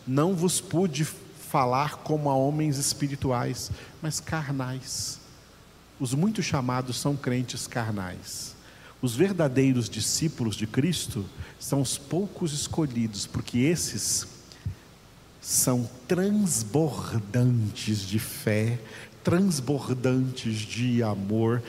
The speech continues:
transbordantes de conhecimento da palavra de Deus, transbordantes do Espírito Santo, transbordantes do fruto do Espírito,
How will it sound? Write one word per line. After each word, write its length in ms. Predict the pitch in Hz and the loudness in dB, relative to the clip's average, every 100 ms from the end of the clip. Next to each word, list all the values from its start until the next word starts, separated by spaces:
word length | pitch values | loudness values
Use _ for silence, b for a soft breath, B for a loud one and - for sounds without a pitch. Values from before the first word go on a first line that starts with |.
| B B - | B B 2
transbordantes 1400 | 185 208 170 139 151 120 131 135 135 139 127 - 120 107 | 4 4 2 2 2 2 2 4 4 2 0 -2 -2 -2
de 160 | 123 | -6
conhecimento 1500 | 131 - 156 143 139 139 - - 143 117 123 135 139 135 131 110 | -4 0 2 4 4 4 4 2 2 2 4 6 4 0 -2 0
da 140 | 113 | 0
palavra 520 | 110 110 107 113 107 | 0 0 2 0 -2
de 140 | 101 95 | -6 -4
Deus, 420 | 107 120 123 - B B - | -2 -2 -2 -6 B B 2
transbordantes 1400 | 190 214 220 147 135 143 117 135 123 147 151 143 139 113 | 4 4 2 0 0 0 0 0 2 2 2 0 -2 -2
do 160 | 107 123 | 2 2
Espírito 680 | 117 - - 127 123 120 113 | 2 0 2 4 4 4 0
Santo, 520 | - - 110 127 - B B - | -2 -2 -2 -4 -8 B B 0
transbordantes 1300 | 208 202 208 160 147 160 123 131 147 160 156 - 135 | 4 4 4 2 2 2 2 2 4 4 0 0 -2
do 140 | 110 127 | 0 -2
fruto 480 | - 151 190 - | -2 0 0 2
do 160 | 143 127 | 4 4
Espírito, 840 | 117 - - 139 143 143 - 170 | 2 -2 0 0 2 2 2 2